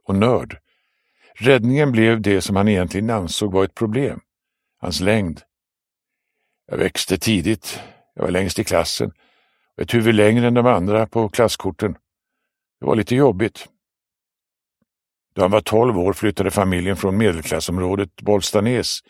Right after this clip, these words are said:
i Upplands Väsby norr om Stockholm till ett radhus i Uppsala.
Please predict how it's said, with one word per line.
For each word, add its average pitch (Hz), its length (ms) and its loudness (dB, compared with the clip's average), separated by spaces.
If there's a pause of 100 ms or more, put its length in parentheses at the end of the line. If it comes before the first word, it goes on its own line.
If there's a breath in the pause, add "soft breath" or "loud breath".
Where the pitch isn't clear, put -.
(320 soft breath)
i - 100 -2
Upplands 95 340 0
Väsby 107 460 0
norr 92 220 0
om 101 100 0
Stockholm 80 520 -4 (500)
till 104 100 -2
ett 101 140 0
radhus 85 560 2
i 107 40 0
Uppsala. - 540 -2